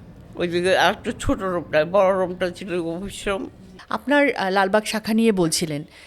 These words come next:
Speaker 2: শাখার শুরুটা হলো কিভাবে, কোথায় এবং আপনি কিভাবে এটার সঙ্গে আস্তে আস্তে আরো জড়িয়ে গেলেন?
Speaker 1: এটা তখন মানে ওই যে রিঙ্কু প্রিন্স তখন মানে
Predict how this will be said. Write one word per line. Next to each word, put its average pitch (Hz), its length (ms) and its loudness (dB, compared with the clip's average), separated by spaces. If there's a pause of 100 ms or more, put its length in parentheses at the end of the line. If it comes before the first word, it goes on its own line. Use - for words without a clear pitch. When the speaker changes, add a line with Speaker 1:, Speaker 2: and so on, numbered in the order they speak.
(100)
Speaker 2:
শাখার 247 320 0
শুরুটা 285 460 4
হলো 233 260 4
কিভাবে, 170 540 -2
কোথায় 170 400 -6
এবং 160 320 -6 (340)
আপনি - 260 -6
কিভাবে 196 460 0
এটার 180 140 0
সঙ্গে 185 280 -4
আস্তে 160 280 -2
আস্তে 165 180 -6
আরো 151 180 0
জড়িয়ে 139 340 -2
গেলেন? - 380 -8 (120)
Speaker 1:
এটা 226 320 -2
তখন 240 400 0
মানে 220 380 0
ওই 208 120 2
যে 208 260 -2
রিঙ্কু 277 400 0
প্রিন্স 233 460 -4
তখন 180 280 0
মানে 160 340 -2